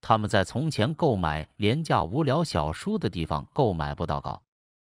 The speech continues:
高等的人也被触动了，他们也被带来听神的话语。那乘坐马车的高贵女士，过去从来没有想过去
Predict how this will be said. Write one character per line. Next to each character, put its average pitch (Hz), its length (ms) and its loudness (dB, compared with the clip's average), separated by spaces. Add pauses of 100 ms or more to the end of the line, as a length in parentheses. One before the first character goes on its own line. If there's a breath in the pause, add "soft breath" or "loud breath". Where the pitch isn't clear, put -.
高 180 280 4
等 90 200 2
的 90 80 0
人 87 340 0
也 95 200 0
被 90 140 2
触 104 200 -2
动 78 220 -4
了， 69 100 -10 (440)
他 110 160 4
们 104 120 0
也 90 140 2
被 92 140 0
带 90 200 2
来 85 140 0
听 143 320 -4
神 85 180 -2
的 98 80 0
话 78 280 0
语。 60 160 -14 (640)
那 104 160 6
乘 123 260 0
坐 131 140 4
马 85 260 4
车 131 180 0
的 123 120 -2
高 160 200 2
贵 147 160 2
女 78 220 -2
士， 101 240 -6 (400)
过 104 180 4
去 82 380 -4
从 123 320 -2
来 107 140 2
没 104 100 0
有 95 100 2
想 78 320 -2
过 95 140 0
去 80 180 -4